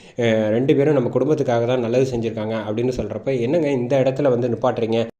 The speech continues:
"அதுக்கு ஒரு காரணம் இருக்கு ஜானகி" அப்படின்னு சொல்லிட்டு கோயில் வாசல்ல வந்து நிப்பாட்டினோன்னே, "இப்ப நம்ம கோயிலுக்கு போறோமா?" அப்படின்னு கேட்டோன்னே, "ஆமா ஜானகி, நீ வந்து நிறைய கஷ்டம்லாம் வந்து பட்டுட்ட, ம-, வீட்டுக்கு போறதுக்கு முன்னாடி வந்து நீ முதல்ல வந்து இந்தா இந்த புடவைய வந்து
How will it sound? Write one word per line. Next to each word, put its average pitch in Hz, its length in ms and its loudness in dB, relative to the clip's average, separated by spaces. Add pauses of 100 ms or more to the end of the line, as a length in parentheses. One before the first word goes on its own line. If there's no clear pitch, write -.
(440)
"அதுக்கு 123 220 0
ஒரு 113 140 2
காரணம் 165 360 4
இருக்கு 117 180 2
ஜானகி" 110 380 0
அப்படின்னு 110 360 0
சொல்லிட்டு 139 360 -2 (340)
கோயில் 170 280 4
வாசல்ல 120 340 0
வந்து 117 160 0
நிப்பாட்டினோன்னே, 113 580 -2 (300)
"இப்ப 120 180 0
நம்ம 117 180 2 (380)
கோயிலுக்கு 151 360 4
போறோமா?" 113 340 2 (100)
அப்படின்னு 113 440 0
கேட்டோன்னே, 113 480 -2
"ஆமா 131 240 2
ஜானகி, 104 440 0 (420)
நீ 120 140 2
வந்து 127 260 4 (420)
நிறைய 135 260 2
கஷ்டம்லாம் 131 580 0
வந்து 117 220 0
பட்டுட்ட, 117 340 0 (500)
ம-, 104 420 -2
வீட்டுக்கு 143 340 0
போறதுக்கு 120 400 0
முன்னாடி 120 340 0
வந்து 117 300 -2
நீ 117 140 -2
முதல்ல 110 340 -2
வந்து 120 180 0
இந்தா 117 260 0
இந்த 107 200 -2
புடவைய 120 420 0
வந்து 107 220 -2